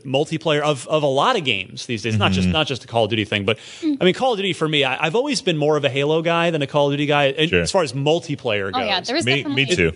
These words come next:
Speaker 1: It's just
Speaker 3: that
Speaker 1: the speed of
Speaker 3: distinction.
Speaker 1: it and just the feel of it. I, Halo's always felt more like a warm hug multi-, in
Speaker 3: <laughs>
Speaker 1: multiplayer to me than, whereas Call of Duty, I just feel like
Speaker 3: Just getting slapped around.
Speaker 1: I, I re-, yeah.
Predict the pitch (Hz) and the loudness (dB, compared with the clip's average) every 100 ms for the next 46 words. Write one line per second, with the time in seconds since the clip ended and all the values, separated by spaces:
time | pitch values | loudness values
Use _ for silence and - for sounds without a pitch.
0 | - 202 226 214 202 - 196 208 214 208 | 0 2 2 2 0 0 2 2 4 2
1 | 202 196 170 165 - 165 - 175 175 160 | 0 0 0 0 0 -2 2 2 4 4
2 | 165 165 135 135 139 - - _ _ - | 2 2 2 2 0 -10 -20 _ _ 0
3 | 208 202 185 175 175 165 135 - - - | 4 4 4 4 4 2 0 -2 -8 -20
4 | - - 143 147 - - _ _ _ - | -18 -2 0 0 -2 -18 _ _ _ -2
5 | 131 147 147 139 131 139 143 143 143 156 | 2 2 2 2 4 2 2 2 4 2
6 | 156 - 294 381 370 349 156 302 285 170 | -2 -4 2 2 2 2 4 2 2 2
7 | 165 156 170 165 165 139 127 113 - - | 2 2 0 2 2 2 0 -4 -12 -20
8 | - 147 131 170 156 143 139 139 123 123 | -2 0 2 2 2 2 2 4 2 0
9 | - 135 120 117 110 - _ _ _ _ | -2 2 2 2 0 -6 _ _ _ _
10 | 247 - 233 196 226 214 233 262 - 196 | -10 -6 -4 -4 -4 -2 0 0 2 0
11 | 202 202 208 233 294 120 | 2 0 0 2 2 0